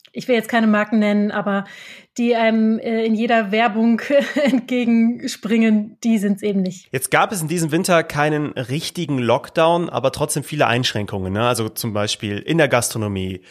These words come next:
Speaker 2: natürlich jetzt auch im Karneval. Das sind alles ganz wichtige Standbeine für Brauereien. Wie bedrohlich ist die wirtschaftliche Lage?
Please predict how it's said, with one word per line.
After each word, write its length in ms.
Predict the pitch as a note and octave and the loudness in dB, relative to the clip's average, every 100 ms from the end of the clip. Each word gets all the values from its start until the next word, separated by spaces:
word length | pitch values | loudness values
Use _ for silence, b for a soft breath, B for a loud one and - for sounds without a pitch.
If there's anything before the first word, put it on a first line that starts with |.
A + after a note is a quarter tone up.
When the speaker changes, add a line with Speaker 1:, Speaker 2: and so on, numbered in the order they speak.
| B B | B B
Speaker 2:
natürlich 500 | A#2+ - F3+ F#3 F3+ | -2 2 4 4 2
jetzt 240 | D3 - | 0 0
auch 220 | A2 A#2+ | 0 0
im 160 | - B2 | -2 -8
Karneval. 500 | - A2 G#2+ G2+ G2+ | -4 -2 0 0 -2
Das 160 | A2+ - | -2 -4
sind 180 | C#3+ | -2
alles 380 | - D3+ C#3+ - | -2 0 -2 -2
ganz 300 | C3+ D3 - | -2 0 -2
wichtige 360 | D3 - C#3+ C3+ | -6 -8 -6 -4
Standbeine 640 | - A#2+ C3+ A#2 G2 F#2 | 0 0 0 0 0 -4
für 140 | - | -10
Brauereien. 580 | F#2 F#2+ G2 F#2+ F#2+ A#2 - B B B B | -8 0 0 0 0 -2 -4 B B B B
Wie 140 | D#3 | 0
bedrohlich 640 | E3 F#3 C#3+ D#3 E3 D#3+ - | 2 2 2 2 2 0 -4
ist 180 | C#3+ - | -6 -4
die 140 | A#2 | -4
wirtschaftliche 540 | B2 - A2 - G#2+ | -2 -4 -6 -6 -6
Lage? 420 | G#2+ F#2+ F2+ F2 | -4 -4 -6 -8